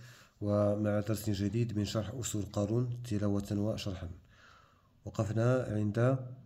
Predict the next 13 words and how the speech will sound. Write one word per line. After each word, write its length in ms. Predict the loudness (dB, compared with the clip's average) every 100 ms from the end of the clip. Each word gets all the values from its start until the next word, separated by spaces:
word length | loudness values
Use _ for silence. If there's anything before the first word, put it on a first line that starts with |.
| -20 -16 -6
الآية 300 | -2 0 2
مائة 180 | 2 0
وخمسة 360 | 0 -2 -2
وأربعون. 460 | 0 0 0 -2 -4 -10 -20 -20 -20 -20 -20 -20 -20 -20 -20 -20 -20 -20 -20 -20 -20 -20 -20 -20 -20 -20 -20 -20 -20 -20 -20 -20 -20 -20 -20 -20 -20 -20 -20 -10 -4
الذين 480 | 0 0 2 2 2
آتينا. 500 | 0 -2 -2 -2 0
طبعًا 380 | 0 0 0
الذين 460 | 0 0 2 2 2
لا 140 | 0
تكتب 520 | -2 -4 -10 -2 -2 -2
الشدة 600 | -8 -8 -6 -4 0 0
على 140 | 2
اللام. 320 | 0 -2 -4